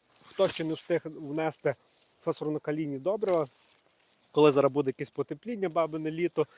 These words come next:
ну, ще можете внести. Звичайно, ви вже не внесете всю кількість, яку потрібно, але ще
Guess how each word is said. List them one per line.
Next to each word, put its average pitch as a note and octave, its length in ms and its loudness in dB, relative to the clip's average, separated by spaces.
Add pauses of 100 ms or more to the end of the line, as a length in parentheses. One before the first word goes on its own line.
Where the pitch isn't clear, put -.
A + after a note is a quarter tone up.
(420)
ну, A#3+ 80 0
ще - 160 -2
можете F3 320 -2
внести. C3+ 440 -4
Звичайно, D#3 340 -2
ви D3 80 -4
вже D3 120 -6
не D3+ 80 -4
внесете D3 480 -2
всю - 220 -6
кількість, - 400 -6
яку C#3+ 180 -10
потрібно, F#3+ 520 0 (920)
але D#3+ 400 0
ще D#3 420 0